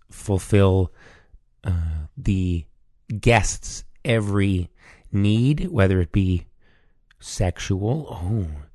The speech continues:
or violent. You can basically go to Westworld,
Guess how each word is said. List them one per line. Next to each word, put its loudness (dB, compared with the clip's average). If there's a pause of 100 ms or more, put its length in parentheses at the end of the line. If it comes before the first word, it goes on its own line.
(420)
or 0
violent. 4
You 2
can 4
basically 2
go 2
to 0
Westworld, 2